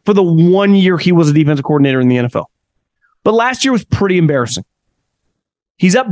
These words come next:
big in the first half in a wild card game where the other quarterback throws four interceptions.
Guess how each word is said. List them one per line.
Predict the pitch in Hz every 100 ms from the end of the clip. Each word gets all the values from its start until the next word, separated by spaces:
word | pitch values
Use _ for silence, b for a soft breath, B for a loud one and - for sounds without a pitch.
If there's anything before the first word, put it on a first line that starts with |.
| 151
big | 233 175 143 -
in | 190 226
the | 262
first | - 269 247
half | 247 208 151 - _ _ _
in | -
a | 196
wild | 180 160 131
card | 139 135
game | 131 127 b b
where | - 180
the | -
other | 254 285
quarterback | 262 277 247 -
throws | 208 - - _
four | 254 247 254 254 254
interceptions. | 240 208 226 214 - 120